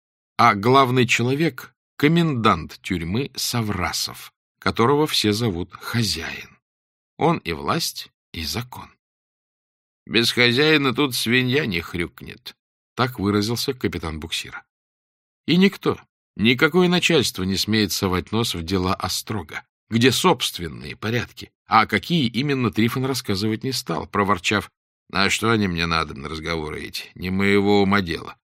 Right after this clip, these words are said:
Вот доставлю вас и вернусь в губернию. Ну их, темнолесских».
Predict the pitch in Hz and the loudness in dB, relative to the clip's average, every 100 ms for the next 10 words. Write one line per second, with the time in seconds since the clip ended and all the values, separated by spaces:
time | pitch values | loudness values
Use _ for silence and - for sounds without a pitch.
0 | _ 95 127 113 127 117 147 147 120 95 | _ 2 2 4 4 4 0 -2 -2 0
1 | 113 123 92 82 73 90 101 80 76 78 | 0 0 -2 -4 -4 -4 -4 -6 -8 -8
2 | 80 78 76 71 69 - - - - _ | -6 -6 -8 -10 -6 -4 -2 -4 -6 _
3 | - 78 78 80 80 - - - - | -12 -10 -8 -8 -6 -6 -6 -10 -20